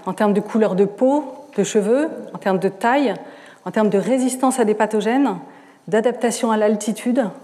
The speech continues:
ou au soleil. L'existence de ces formes si diversifiées de la vie, si bien adaptées à leur environnement,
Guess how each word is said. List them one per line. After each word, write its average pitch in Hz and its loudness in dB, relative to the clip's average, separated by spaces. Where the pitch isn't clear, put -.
ou 196 2
au 196 2
soleil. 202 2
L'existence 254 2
de 233 -2
ces 220 0
formes 226 2
si 302 0
diversifiées 247 0
de 202 -2
la 214 2
vie, 240 0
si - -2
bien 277 2
adaptées 240 2
à 226 4
leur 214 2
environnement, 202 2